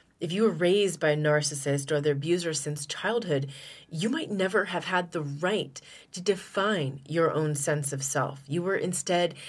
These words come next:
an extension that met the needs of that toxic parent. Check out the course, Reinventing Yourself After Narcissistic Abuse, available on my website. The direct link is in the show notes too.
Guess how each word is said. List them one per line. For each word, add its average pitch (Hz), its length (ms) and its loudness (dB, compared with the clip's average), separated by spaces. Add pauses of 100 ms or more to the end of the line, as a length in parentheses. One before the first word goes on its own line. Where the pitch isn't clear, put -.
(140)
an 180 120 -2
extension 185 920 -2 (280)
that 165 120 4
met 165 260 0
the 175 80 0
needs 156 400 -2
of 143 120 -6
that - 240 0
toxic 139 500 -4
parent. - 380 0 (320)
Check 233 200 6
out 269 220 4
the 190 80 -4
course, 151 500 2 (160)
Reinventing 175 920 2
Yourself 147 580 0 (140)
After 175 340 2
Narcissistic 156 720 -2
Abuse, 147 480 -2
available 185 720 2
on 170 140 -2
my 156 120 2
website. 139 720 0
The 170 60 2
direct 180 520 2
link 185 260 2
is 214 140 -4
in 165 80 -2
the 147 80 2
show 151 260 2
notes 139 340 -2
too. 139 440 -4